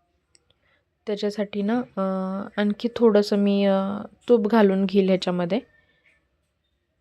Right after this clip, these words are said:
अजून दोन चमचे तूप मी ॲड केलं आहे त्याच्यात आता ड्रायफ्रूट तळल्यानंतर. आणि मस्त असं गाजर जे खिसून घेतलेलं आहे आपण,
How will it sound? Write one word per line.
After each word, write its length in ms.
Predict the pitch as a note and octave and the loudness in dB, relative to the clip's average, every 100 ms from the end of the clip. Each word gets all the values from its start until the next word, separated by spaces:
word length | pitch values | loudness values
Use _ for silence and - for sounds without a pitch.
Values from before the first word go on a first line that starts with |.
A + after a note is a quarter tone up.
| _ _ _ _ _ _ _ _ _ _ _ _ _ _ _ _ _ _ _ _ _ _ _ _ _ _ _ _ _ _ _ _ | _ _ _ _ _ _ _ _ _ _ _ _ _ _ _ _ _ _ _ _ _ _ _ _ _ _ _ _ _ _ _ _
अजून 340 | F#3 F#3+ G3+ G3+ | -12 -8 -4 2
दोन 260 | G#3 G3+ | 2 2
चमचे 300 | G3+ G3 F#3+ G3 | 0 -2 -2 -4
तूप 200 | G3 F#3+ | -4 -6
मी 120 | F#3 F#3+ | -8 -4
ॲड 220 | F#3+ F#3+ G3 | 0 0 2
केलं 200 | G3 F3+ | 0 0
आहे 80 | F3 | 0
त्याच्यात 300 | F3+ F3+ F3 | -2 -4 -6
आता 260 | E3+ F#3 F#3+ _ _ | -8 -10 -10 _ _
ड्रायफ्रूट 480 | F#3 F#3 F3+ F3+ F3+ _ | -8 -4 -2 -4 -8 _
तळल्यानंतर. 640 | F3+ F3 F3 F3 F3 G3 B3+ _ _ _ _ _ _ - | -4 -2 -4 -6 -6 -6 -8 _ _ _ _ _ _ -14
आणि 580 | F#3 F#3 F3+ F#3 F#3 F#3 | -12 -10 -10 -10 -10 -8
मस्त 420 | F#3+ G3 - - | -4 -4 -4 -6
असं 260 | G3 G3 | -4 -2
गाजर 380 | G3 G3 F#3 F#3+ | 2 0 2 -2
जे 160 | F#3 G3 | -2 -6
खिसून 360 | G#3+ G3+ G3+ G3+ | -4 -4 -2 2
घेतलेलं 440 | A#3 A#3 B3 A#3 | 2 4 2 4
आहे 80 | F#3+ | 2
आपण, 240 | F3+ F#3+ | 0 -4